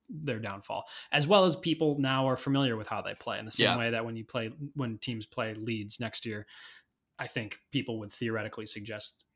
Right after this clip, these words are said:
Speaker 1: depending how they finish this year, they'll, they'll finish worse, but who knows?
Speaker 2: All right. Last number,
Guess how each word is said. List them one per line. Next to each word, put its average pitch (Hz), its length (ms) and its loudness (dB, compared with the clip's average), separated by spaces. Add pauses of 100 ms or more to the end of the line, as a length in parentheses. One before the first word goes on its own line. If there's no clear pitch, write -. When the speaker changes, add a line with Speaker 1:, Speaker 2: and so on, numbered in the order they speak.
Speaker 1:
depending 120 280 0
how 107 100 -2
they 104 80 -4
finish - 260 -10
this - 180 -8
year, 98 120 -4
they'll, 90 240 -8 (100)
they'll - 140 -12
finish - 300 -14
worse, - 340 -14
but - 100 -18 (720)
who 113 80 -12
knows? - 220 -14 (480)
Speaker 2:
All 117 100 6
right. 117 200 10 (100)
Last 123 600 8 (200)
number, 113 540 6